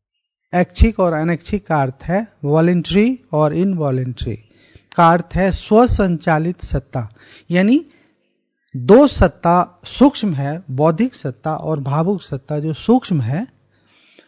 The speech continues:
और दो सत्ता जो mechanical part है हमारा, शरीर की सत्ता जिसको हम बोलते हैं ऐच्छिक, माना जो इच्छा से संचालित होती हुई शक्तियां हैं,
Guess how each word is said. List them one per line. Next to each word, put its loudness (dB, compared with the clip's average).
और 0
दो 2
सत्ता -2
जो 2
mechanical 4
part 0
है -4
हमारा, -4
शरीर 2
की -4
सत्ता -4
जिसको -6
हम -6
बोलते -8
हैं -6
ऐच्छिक, -4
माना 0
जो 0
इच्छा 0
से 0
संचालित -2
होती -6
हुई -6
शक्तियां -12
हैं, -18